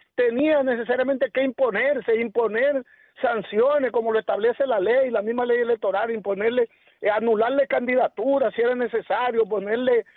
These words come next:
sanciones como establece la ley, pero ¿qué va? Se dejaron tumbar el pulso y ya sigue la cosa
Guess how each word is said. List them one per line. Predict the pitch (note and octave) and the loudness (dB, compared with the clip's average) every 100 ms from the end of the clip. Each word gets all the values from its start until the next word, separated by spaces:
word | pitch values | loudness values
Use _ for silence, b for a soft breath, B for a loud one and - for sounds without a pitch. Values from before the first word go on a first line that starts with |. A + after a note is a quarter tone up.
| b b | b b
sanciones | - A3+ F#3+ G#3 C4 B3+ | -2 -2 -2 0 0 0
como | A3 A3 | -2 -2
establece | G#3 G#3 A3+ A3 | -2 -2 0 0
la | A3 | 2
ley, | A3 | 0
pero | - A3 | 0 -2
¿qué | G#3 C4+ | 0 0
va? | A#3+ C4+ | 2 0
Se | B3+ A3+ | -2 -2
dejaron | F#3+ G3+ B3 | 0 0 -2
tumbar | B3+ B3 B3+ | -4 -4 0
el | B3+ | 0
pulso | F#3+ C4+ B3+ B3+ | 0 -4 -4 -4
y | A3+ | -4
ya | F#3 B3 C#4 - _ _ _ - | 0 -2 -2 -8 _ _ _ -2
sigue | A#4+ C#5 D5 | 0 2 0
la | B3+ | -2
cosa | - G4 C#5+ | 0 0 0